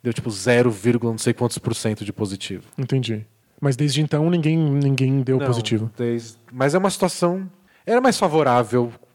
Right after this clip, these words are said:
Speaker 1: a situação da Alemanha do que a dos
Speaker 2: Claro.
Speaker 1: Estados Unidos. Os Estados Unidos hoje eles estão no chamado platô de, de, de casos. Então deu uma estabilizada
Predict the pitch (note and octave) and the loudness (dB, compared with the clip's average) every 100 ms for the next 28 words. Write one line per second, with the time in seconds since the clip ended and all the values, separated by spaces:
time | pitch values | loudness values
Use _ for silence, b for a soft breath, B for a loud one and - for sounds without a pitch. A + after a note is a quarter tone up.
0 | - B2 - B2+ C#3 B2+ B2 B2 A#2+ A#2+ | -12 -10 -2 0 2 2 2 0 0 -2
1 | A#2 A2 A#2 - A#2 - C3 A#2 G#2+ G2 | -2 -4 -4 0 0 4 4 2 -2 -10
2 | - - _ b b b b C3+ C#3+ F#3+ | -16 -20 _ b b b b -4 0 2
3 | F#3 G#3+ F3+ C#3+ E3 F3+ F3 - - E3 | 2 0 -2 2 2 2 -4 -4 -2 0
4 | E3 E3+ D3 D3+ D3+ - D3 C#3 - B2 | 0 0 2 2 0 0 0 0 0 0
5 | A#2 A2 A2 G#2+ G2+ G#2 G2+ G2+ _ _ | 0 -4 -6 -6 -8 -10 -10 -14 _ _
6 | - A2+ - A2+ G2+ F2+ F2+ G#2+ C3 B2+ | -8 -8 -2 -2 -2 -8 -16 -6 -2 0
7 | C3+ C3+ - B2+ C3+ A#2 A#2 A#2 A#2 A#2+ | 0 0 0 0 -2 -2 0 -2 -2 -4